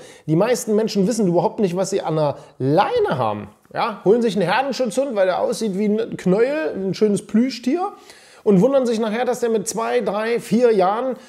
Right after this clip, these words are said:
durch sein Territorium streift oder auf seinem Grundstück alles niedermetzelt, was da überhaupt noch, äh, laufen kann. Ja, das, das hat was mit Territorialverhalten zu tun.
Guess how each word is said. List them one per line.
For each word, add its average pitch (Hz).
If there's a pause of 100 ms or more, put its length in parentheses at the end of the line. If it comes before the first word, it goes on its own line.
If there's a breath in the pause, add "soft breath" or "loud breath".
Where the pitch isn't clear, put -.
(140 loud breath)
durch 190
sein 185
Territorium 220
streift 220
oder 202
auf 196
seinem 190
Grundstück 220
alles 233
niedermetzelt, 226
was 208
da 202
überhaupt 220
noch, 220
äh, 202 (560 loud breath)
laufen 226
kann. 117 (600)
Ja, 214
das, 226
das 185
hat 226
was 208
mit 208
Territorialverhalten 196
zu 135
tun. 117